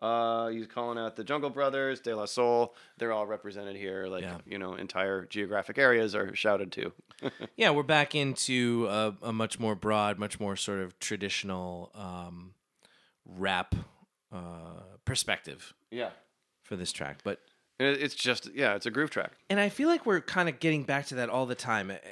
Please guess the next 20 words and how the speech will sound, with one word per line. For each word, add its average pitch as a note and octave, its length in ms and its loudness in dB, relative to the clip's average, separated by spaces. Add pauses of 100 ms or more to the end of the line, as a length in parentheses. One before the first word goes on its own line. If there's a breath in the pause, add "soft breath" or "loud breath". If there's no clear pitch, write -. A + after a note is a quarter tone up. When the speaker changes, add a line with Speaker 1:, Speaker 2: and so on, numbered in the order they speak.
(140)
Speaker 2:
eh, A2+ 40 -14 (360)
these D#3 400 -2
are, C#3 600 4 (200)
um, A2+ 520 -4 (2000 loud breath)
going C#3 220 0
back C3+ 200 4
to A#2 80 -4
the A2+ 80 -8
Beatles A2 600 -2
once A2 260 -6
again, G2+ 340 -2
you G2+ 80 -6
know, G2+ 120 -4
I G2+ 60 -4
have G2+ 140 -8
this G2 200 -8
impression G2+ 520 -4
of F#2+ 100 -6
them F#2 520 -8 (240)
where F#2+ 520 -6